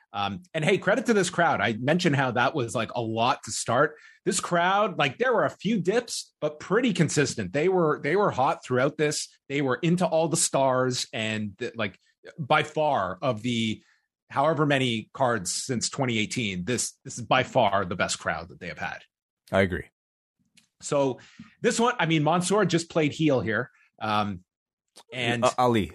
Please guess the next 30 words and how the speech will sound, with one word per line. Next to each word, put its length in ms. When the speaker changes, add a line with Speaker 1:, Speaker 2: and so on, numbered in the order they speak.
Speaker 2:
Ali 240
did. 560
Speaker 1:
Sorry, 280
sorry. 300
Ali 240
played 280
heel 240
here. 200
That 220
would 80
have 100
been 420
very, 220
very, 400
uh, 220
mind-boggling 640
if 120
they 320
went 180
that 140
direction. 440
So 480
<laughs> 220
Mansoor 800
gets 220
caught 360
in 60
the 160
Koji 400
clutch, 480